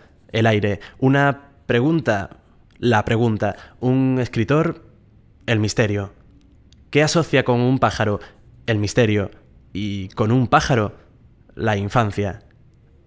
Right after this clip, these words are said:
Y con el césped, la infancia. Dígame un color. No lo sé. Un país. Casi todos. Una enfermedad. Todas.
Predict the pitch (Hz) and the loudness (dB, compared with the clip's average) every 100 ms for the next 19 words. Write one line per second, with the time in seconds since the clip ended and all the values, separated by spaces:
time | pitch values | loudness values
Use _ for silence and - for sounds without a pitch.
0 | - 120 107 104 104 104 - 143 - 107 | -10 -6 -4 -2 -2 -2 -2 -2 -2 -4
1 | 92 - - _ _ _ _ - 110 98 | -6 -12 -20 _ _ _ _ -6 -2 -2
2 | 98 113 107 101 101 101 - - - 123 | -2 -2 -2 -4 -6 -8 -20 -20 -2 2
3 | 139 135 139 135 127 131 139 113 - - | 4 4 4 2 4 4 6 2 -2 -14
4 | - 78 123 127 156 147 117 104 - - | -14 -8 -2 2 4 2 0 -2 -6 -2
5 | 156 139 110 104 98 - _ _ _ _ | 2 2 2 -2 -8 -14 _ _ _ _
6 | _ 107 - 104 - 101 95 92 - - | _ -4 -4 -4 -2 -2 -4 -10 -16 -20
7 | - _ _ _ _ _ _ _ _ _ | -20 _ _ _ _ _ _ _ _ _
8 | _ _ 127 123 120 113 113 117 113 127 | _ _ 2 2 2 0 -2 -2 2 2
9 | 147 139 - - - _ - _ - 131 | 2 -2 -14 -20 -20 _ -20 _ 2 2
10 | 107 101 110 - | 2 -4 -8 -14